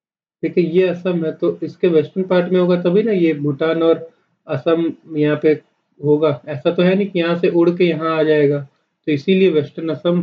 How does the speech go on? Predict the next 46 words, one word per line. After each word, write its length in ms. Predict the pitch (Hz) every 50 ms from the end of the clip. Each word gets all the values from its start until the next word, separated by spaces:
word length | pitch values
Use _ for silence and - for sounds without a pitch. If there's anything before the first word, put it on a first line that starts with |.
| 175
हमें 180 | 156 151 156 151
ऐसे 240 | 147 139 139 165 160
भी 120 | 175 175
याद 120 | 175 170 170
रखना 240 | 170 170 190 202
है 60 | 214 208
और 60 | 196 151
भूटान 340 | 151 143 156 156 151 156
तो 140 | 147 156 151
हमें 220 | 160 175 190 196 185 156
याद 260 | 147 143 143 135 131 127
है 60 | 123
ही, 80 | 120 120
ठीक 840 | - _ _ _ _ _ _ _ _ _ _ _ _ _ - 165 170
है। 200 | 190 190 175 - 165 -
Exclusive 520 | - - _ 175 170 175 170 190 190 185 180
animal 340 | 170 170 170 175 180 196 190 175 160
between 260 | 147 - 180 165 170 165
found 240 | 165 156 156 160 151 147 _ - 185
first 220 | 185 180 180 - -
time 200 | 156 156 170 180 180 175 - - _ _ _ _ _ -
radius 400 | 151 151 147 156 170 165 - 185 180
of, 100 | 180 175 - - - _ - 175 160 170
ये 80 | 185
पहली 360 | 185 180 180 165 165 170 185
बार 200 | 185 180 175 170
मिला 260 | 170 160 156 160 160 160
है 140 | 160 165 156
रेडियस 480 | 147 147 143 139 147 165 170 170 170
एक 220 | 151 160 151 - -
किलोमीटर 400 | - 156 151 147 151 147 147 151
जहाँ 200 | 151 151 147 143 139
पे 80 | 175 180
ह्यूमन 300 | 180 170 156 156 175 185
रहते 360 | 170 151 143 135 135 - 139
हैं, 160 | 127 123 123 123 - _ _ _ _ _ -
ठीक 180 | 170 156 -
है। 240 | 185 180 175 - - _ _ _ _ _ _ _ -
इसका 240 | - - - - 170
साइंटिफिक 460 | 175 180 170 175 175 175 170 180 180 185
नेम 220 | 175 175 175 175
देखने 300 | 170 160 165 - 170 165
की 160 | 165 - 175
ऐसी 200 | 160 147 156 -
कोई 140 | 170 170 170 165
खास 280 | 170 - 147 151 147